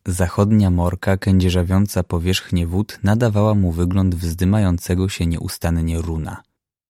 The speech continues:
Potężna roztocz miała przy brzegu odcień różowo-szary. Nieco dalej przechodziła w zieleń szmaragdu, by wreszcie tam na krańcach, gdzie już niebo zwierało się z wodą, wysklepić się w bławą, błękitno-stalową kopułę odmętu.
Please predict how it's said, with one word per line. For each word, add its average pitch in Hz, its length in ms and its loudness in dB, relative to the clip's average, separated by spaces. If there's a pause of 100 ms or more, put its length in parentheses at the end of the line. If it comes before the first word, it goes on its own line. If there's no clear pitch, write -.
(460)
Potężna 101 640 4
roztocz 98 520 0
miała 101 280 4
przy - 240 -6
brzegu 95 420 0
odcień 95 440 0
różowo-szary. 90 880 0 (460)
Nieco 90 260 0
dalej 92 280 2
przechodziła 87 520 -2
w 85 60 -2
zieleń 87 340 2
szmaragdu, 92 680 0 (500)
by 101 160 2
wreszcie 101 440 2
tam 101 300 2
na 90 120 2
krańcach, 104 560 0
gdzie 90 200 0
już 85 240 -2
niebo 98 280 4
zwierało 92 500 2
się - 160 -6
z 85 80 -2
wodą, 90 400 0 (520)
wysklepić 107 720 0
się - 160 0
w 82 120 -2
bławą, 113 640 0
błękitno-stalową 95 1120 0
kopułę 80 440 -4
odmętu. 95 600 -6